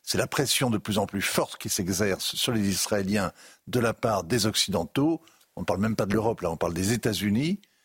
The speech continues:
où depuis que Joe Biden a expliqué qu'il y avait des raids aveugles, eh bien, on sent bien que,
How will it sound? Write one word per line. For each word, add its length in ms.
où 120
depuis 360
que 100
Joe 180
Biden 400
a 60
expliqué 420
qu'il 120
y 20
avait 140
des 160
raids 220
aveugles, 680
eh 40
bien, 120
on 100
sent 200
bien 260
que, 340